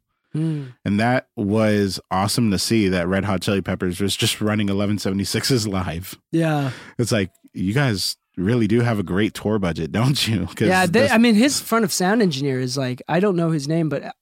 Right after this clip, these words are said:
Speaker 1: and because I'm not in the, I'm not in the live sound industry,
Speaker 2: Mm-hmm.
Speaker 1: but I'm pretty sure their live sound engineer is, like, one of the top dogs.
Speaker 2: Yeah, he is.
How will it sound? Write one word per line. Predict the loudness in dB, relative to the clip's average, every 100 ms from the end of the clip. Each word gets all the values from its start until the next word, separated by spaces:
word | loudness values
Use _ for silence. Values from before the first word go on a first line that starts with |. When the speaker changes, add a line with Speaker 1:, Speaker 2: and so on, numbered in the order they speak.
| _
Speaker 1:
and | -2 0
because | 0 0 0
I'm | 2
not | 2 2
in |
the, | 0 -2
I'm | -2
not | -2 0
in | -2
the |
live | 0 0 -2
sound | -2 0
industry, | -2 -2 -2
Speaker 2:
Mm-hmm. | 0
Speaker 1:
but | 0
I'm | 0
pretty | 0 0
sure | 0 0 0 -2
their | -2 0
live | 0 0
sound | 0 -2
engineer | -2 -2 -4
is, | -4
like, | -4
one | -2
of | -4
the | -6
top | -6 -8 -4
dogs. | -2 2
Speaker 2:
Yeah, | 2 2
he | 2
is. | 2 -2